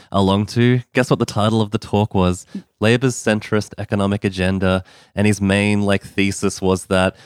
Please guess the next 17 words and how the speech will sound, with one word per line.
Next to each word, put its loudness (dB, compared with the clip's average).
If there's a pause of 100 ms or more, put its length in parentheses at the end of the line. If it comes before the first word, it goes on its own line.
(180)
the 2
Liberal 2
Party 0
have -2
left -2
the -4
centre, 0 (320)
they're 4
far 0
right, 2 (280)
the -2
centre's 0
open, 2
Labor 2
have 0
to -2
occupy -2